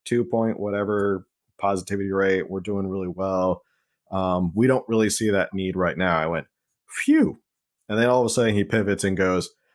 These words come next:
"But with that said, we've been the first to do stuff and we're not shy about doing stuff and we'll be the first to do this, that." And I'm like,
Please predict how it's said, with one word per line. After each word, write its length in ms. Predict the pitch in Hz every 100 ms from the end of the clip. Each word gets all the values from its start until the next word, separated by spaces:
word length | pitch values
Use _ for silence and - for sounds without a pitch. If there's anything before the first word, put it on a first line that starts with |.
| _
"But 400 | 170 175 143 - 131
with 180 | 139 139
that 220 | 120 113
said, 520 | 151 139 107 92 85 _ _ _ _ _ _ _ _ -
we've 340 | 123 160 156
been 180 | 147 139
the 80 | 120
first 380 | - 127 120 -
to 60 | 101
do 200 | 117 117
stuff 320 | 117 110 104
and 140 | 95
we're 140 | 110 117
not 220 | 110 -
shy 280 | - 101 98
about 300 | 92 92 82
doing 240 | 92 90
stuff 340 | 85 92 90 87
and 80 | 90
we'll 100 | 92
be 120 | 92
the 100 | 87
first 300 | 92 90 -
to 80 | 85
do 180 | 87
this, 220 | 85 87 -
that." 220 | 85 76
And 160 | 82
I'm 160 | 80 85
like, 220 | 82 -